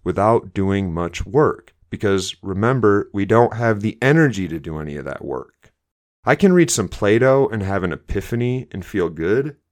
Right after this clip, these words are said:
or I can kick back a few Busch Lights and watch the police pull over some kids for smoking weed in the suburbs.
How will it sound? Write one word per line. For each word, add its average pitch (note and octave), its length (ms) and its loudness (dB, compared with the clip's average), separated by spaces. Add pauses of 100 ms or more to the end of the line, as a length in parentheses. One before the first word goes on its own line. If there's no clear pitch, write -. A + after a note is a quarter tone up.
or D3+ 140 6
I G#3 120 8
can C#3+ 160 -4
kick A#2 240 -6
back A2 220 -4
a F#2+ 40 -4
few G2+ 240 -2
Busch E2 300 -6
Lights G#2 580 -2
and F#2 160 -2
watch A2 280 -2
the - 80 -16
police G#2 400 -4
pull F2 240 -2
over E2+ 200 0
some D#2+ 220 -6
kids C3 320 0
for E2+ 140 -8
smoking E2 460 -6
weed D#2+ 180 -6
in D2 80 -6
the C#2+ 80 -12
suburbs. - 880 -6